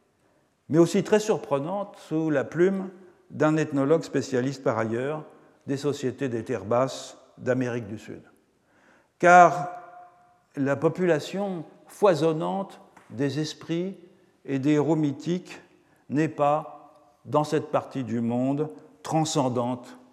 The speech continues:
à la société. Mais elle lui est au contraire totalement immanente, animant au quotidien les rêves, les visions, les rencontres fortuites. Les animaux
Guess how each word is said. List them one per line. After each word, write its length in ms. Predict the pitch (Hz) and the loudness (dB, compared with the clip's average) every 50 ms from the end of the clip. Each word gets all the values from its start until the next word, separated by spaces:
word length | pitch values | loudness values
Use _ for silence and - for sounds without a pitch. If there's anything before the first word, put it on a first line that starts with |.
| _ _ _ _ _ _ _ | _ _ _ _ _ _ _
à 100 | - 117 | -2 0
la 120 | 117 117 110 | 0 0 0
société. 680 | - 117 107 90 - 117 107 90 - - 95 90 - - _ _ _ _ _ _ _ _ _ _ _ _ _ _ _ _ _ _ _ | -2 -6 -8 -8 -8 -8 -8 -8 -10 -12 -18 -18 -18 -20 _ _ _ _ _ _ _ _ _ _ _ _ _ _ _ _ _ _ _
Mais 320 | - 110 131 151 160 156 131 | -2 2 2 4 4 4 4
elle 180 | 139 151 143 | 4 2 2
lui 200 | 139 135 139 151 | 2 2 2 2
est 20 | 151 | 2
au 80 | 147 | 2
contraire 720 | 123 - 127 127 123 - - 147 156 165 170 180 190 190 170 - - - - - - _ _ _ _ _ | 2 0 -2 -4 -4 -4 -4 -2 0 2 2 2 0 -2 -4 -10 -16 -20 -20 -20 -20 _ _ _ _ _
totalement 560 | _ 208 214 208 208 196 175 165 151 156 156 156 | _ 10 10 10 8 6 2 2 2 0 0 0
immanente, 800 | 139 135 131 120 120 120 110 110 117 123 131 - - - - - _ _ _ _ _ _ _ _ _ _ | 0 0 -2 -2 -4 -4 -6 -6 -8 -8 -10 -14 -20 -20 -20 -20 _ _ _ _ _ _ _ _ _ _
animant 880 | - - 185 196 196 190 185 175 175 170 165 165 165 165 - - - - - - _ _ _ _ | 2 4 4 6 6 6 4 4 4 2 2 0 -2 -6 -10 -16 -20 -20 -20 -20 _ _ _ _
au 100 | - 175 | 2 2
quotidien 760 | 170 - 185 151 - - 151 135 110 120 127 127 127 139 143 - - - - - _ _ _ _ _ - | 4 4 4 2 2 0 -4 -4 -2 -2 -2 -2 -2 -4 -6 -8 -12 -18 -20 -20 _ _ _ _ _ 0
les 120 | 135 151 | 0 2
rêves, 380 | 139 147 147 147 147 156 156 156 156 147 - - - - _ _ _ _ _ _ | 4 4 2 2 2 -2 -4 -6 -10 -14 -14 -18 -20 -20 _ _ _ _ _ _
les 160 | - 127 151 151 | -2 0 0 2
visions, 600 | 135 160 156 135 117 135 143 139 135 143 143 135 - - - - _ _ - | 2 0 0 0 0 0 0 0 -2 -4 -6 -8 -10 -16 -20 -20 _ _ -8
les 160 | 117 123 139 | -4 -2 0
rencontres 540 | 127 139 139 131 - 131 139 131 - 127 120 | 0 0 -2 -2 -2 -4 -4 -4 -4 -6 -8
fortuites. 680 | - - 123 110 - - - 110 95 - - - - - _ _ _ _ _ _ _ _ _ _ _ _ _ _ _ _ _ _ _ _ _ _ _ _ _ _ - | -6 -8 -8 -10 -10 -12 -14 -14 -14 -16 -18 -20 -20 -20 _ _ _ _ _ _ _ _ _ _ _ _ _ _ _ _ _ _ _ _ _ _ _ _ _ _ -2
Les 260 | 117 139 170 170 170 | 2 4 4 6 6
animaux 760 | 190 175 175 180 180 185 190 202 208 208 202 196 - - - | 4 4 2 2 2 4 4 4 4 4 2 -2 -6 -12 -16